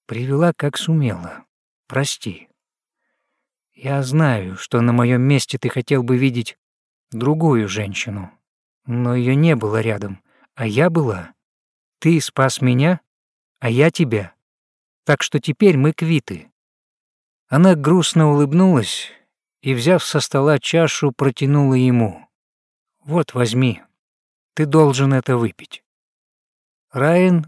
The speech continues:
сделанной опаской, посмотрел на болотного цвета жидкость.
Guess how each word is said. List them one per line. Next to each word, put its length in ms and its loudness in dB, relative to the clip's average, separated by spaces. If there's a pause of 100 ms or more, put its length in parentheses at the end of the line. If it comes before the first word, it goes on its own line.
(120)
сделанной 760 2
опаской, 560 0
посмотрел 720 0 (340)
на 160 2
болотного 600 4
цвета 420 0
жидкость. 580 -4